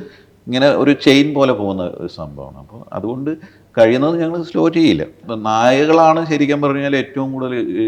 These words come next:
ഇത് വാങ്ങും. ഒരു പോ-, പോയിന്റ് ഉണ്ടാവും, ആ പോയിന്റ് വരെ ഓടും, എന്നിട്ടാണ്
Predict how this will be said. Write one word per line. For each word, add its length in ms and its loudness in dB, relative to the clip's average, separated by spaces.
ഇത് 100 -10
വാങ്ങും. 300 -8
ഒരു 260 2
പോ-, 400 0
പോയിന്റ് 320 0
ഉണ്ടാവും, 300 4
ആ 60 4
പോയിന്റ് 420 -2
വരെ 140 2
ഓടും, 280 0
എന്നിട്ടാണ് 640 0